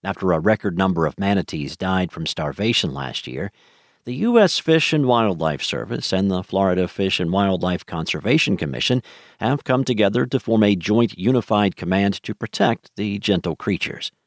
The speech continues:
The unusual mortality event facing the manatees is being blamed on a lack of seagrass, the main food source for the creatures. The dearth of seagrass has been largely blamed on algal blooms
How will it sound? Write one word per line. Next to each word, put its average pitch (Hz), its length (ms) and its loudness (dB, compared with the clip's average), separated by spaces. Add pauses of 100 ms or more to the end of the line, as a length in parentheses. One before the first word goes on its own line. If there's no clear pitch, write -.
(540)
The 120 200 2
unusual 113 640 6
mortality 87 600 0
event 60 420 -10
facing 85 340 -4
the 73 60 -4
manatees 85 600 0 (460)
is 139 120 -2
being 180 220 4
blamed 226 340 6
on 202 80 6
a 143 80 4
lack 123 340 2
of 104 60 -2
seagrass, 98 800 0
the 98 240 2
main 110 360 4
food - 340 0
source 78 340 0
for - 140 -10
the 52 100 -8
creatures. - 500 -12 (360)
The 85 80 -4
dearth 107 340 2
of 85 140 2
seagrass 104 680 2
has 64 200 -6
been 69 160 -8
largely 82 480 0
blamed 85 420 0
on 80 220 -2
algal 101 520 0
blooms 110 500 4